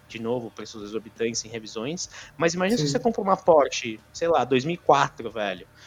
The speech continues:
Speaker 1: Porque aí você fica muito nichado entre ter que levar na concessionária e as pessoas que trabalham lá não sabem mexer direito nesse carro, E você tem que levar em autorizadas que mexem em carros igual o seu, mas que é caríssimo também.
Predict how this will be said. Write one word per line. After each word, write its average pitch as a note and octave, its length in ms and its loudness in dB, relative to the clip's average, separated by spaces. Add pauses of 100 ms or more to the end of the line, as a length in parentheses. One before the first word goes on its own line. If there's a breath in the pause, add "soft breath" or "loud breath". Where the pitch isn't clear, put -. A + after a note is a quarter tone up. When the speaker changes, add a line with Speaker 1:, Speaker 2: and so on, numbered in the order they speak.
(160 loud breath)
Speaker 1:
Porque D#3 200 0
aí G3 60 6
você A#3 280 0
fica A3+ 260 0
muito F#3 380 -2
nichado A3 420 0
entre E3+ 300 -4
ter F#3+ 140 -4
que G#3 100 -10
levar F3 200 2
na A3 60 -4
concessionária F3+ 560 -2
e C3 80 0
as D#3 100 2
pessoas F#3 280 -6
que - 60 -14
trabalham F#3 340 2
lá D3 280 2
não E3+ 180 -4
sabem E3 260 0
mexer D#3 240 -4
direito D#3 240 -2
nesse D#3 160 -6
carro, G#3 260 -2 (600 loud breath)
E G3 140 -4
você A3+ 240 0
tem A3 100 -4
que - 80 -6
levar F#3 260 0
em G#3 180 -2
autorizadas F3+ 800 0
que - 140 -10
mexem G#3 380 0
em - 20 -4
carros F3 300 2
igual D#3+ 160 2
o D3 60 2
seu, F#3+ 360 -2
mas G#3+ 220 2
que - 100 -6
é A3+ 40 4
caríssimo C4 540 0
também. B3+ 380 -2